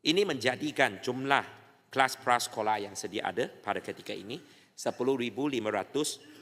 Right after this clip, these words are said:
empat belas buah dan sedang beroperasi di enam ribu empat ratus enam puluh sembilan buah sekolah ataupun institusi pendidikan di seluruh negara.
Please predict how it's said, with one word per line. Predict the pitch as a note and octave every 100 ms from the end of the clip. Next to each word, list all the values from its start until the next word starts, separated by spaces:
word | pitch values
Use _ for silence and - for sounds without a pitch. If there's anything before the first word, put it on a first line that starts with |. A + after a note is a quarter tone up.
| - -
empat | - C3 D3
belas | A#2+ A#2+
buah | - A2 - - - - - - - G#2
dan | G#2+ G#2+ G#2+ A2+ - _ _ _ _ _ _ _ _ _ _ -
sedang | C3+ D#3+
beroperasi | C#3 B2 G#2+ A2+ G#2+ - D3 C3+
di | A2+
enam | A#2+ B2 A#2
ribu | A2 G#2 B2+
empat | A2 A2 A#2+
ratus | G#2 - D3 D3 - -
enam | C3+ D3+ D3
puluh | A#2+ B2
sembilan | A#2 G2+ G2+ G2+
buah | F#2 A2 A2+ -
sekolah | A2+ G#2+ -
ataupun | - G#2+ G#2 G#2
institusi | A2 - G#2 G#2 -
pendidikan | G2+ G2 F#2+ F2+ G#2+ G2 - - - -
di | D#3+
seluruh | - G#2 G2+ F#2+
negara. | F#2 F2+